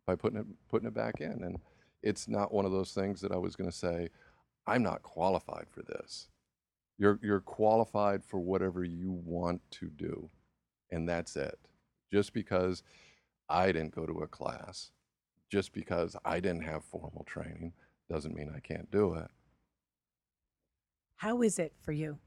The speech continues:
Speaker 2: right now?
Speaker 1: It's fine.
Speaker 2: <laughs> That's
Speaker 1: It's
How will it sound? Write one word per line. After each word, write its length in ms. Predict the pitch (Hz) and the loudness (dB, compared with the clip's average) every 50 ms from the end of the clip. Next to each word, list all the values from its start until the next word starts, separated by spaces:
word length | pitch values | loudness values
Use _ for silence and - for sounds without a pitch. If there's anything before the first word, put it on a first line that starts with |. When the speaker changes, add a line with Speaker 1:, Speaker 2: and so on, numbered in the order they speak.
| _ - | _ 0
Speaker 2:
right 180 | - 180 180 156 | 0 0 2 2
now? 240 | 156 156 156 147 - _ _ _ _ _ _ _ _ _ _ _ _ _ _ _ _ _ _ _ _ _ _ _ _ _ - | 0 -2 -2 -2 -4 _ _ _ _ _ _ _ _ _ _ _ _ _ _ _ _ _ _ _ _ _ _ _ _ _ 0
Speaker 1:
It's 220 | 92 - - - | 0 0 0 -6
fine. 580 | - - 104 95 95 82 71 - - - 92 92 92 _ _ _ _ - 480 | -6 -4 -2 0 0 0 0 -2 -6 -8 -8 -10 -10 _ _ _ _ -10 -10
Speaker 2:
<laughs> 440 | - - - - - - 440 311 | -10 -10 -10 -14 -4 -2 0 4
That's 460 | 254 - - - 320 269 190 - - - | 6 6 6 8 8 6 6 4 -2 -10
Speaker 1:
It's 80 | - | -10